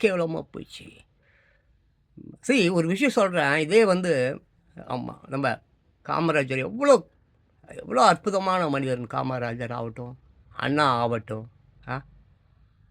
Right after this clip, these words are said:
சொல்லுங்க பார்க்கலாம். ஆ, கக்கன், இவ்வளோ, பா,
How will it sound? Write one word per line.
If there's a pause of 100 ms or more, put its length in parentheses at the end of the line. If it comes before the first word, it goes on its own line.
(140)
சொல்லுங்க
பார்க்கலாம். (540)
ஆ, (400)
கக்கன், (720)
இவ்வளோ, (360)
பா,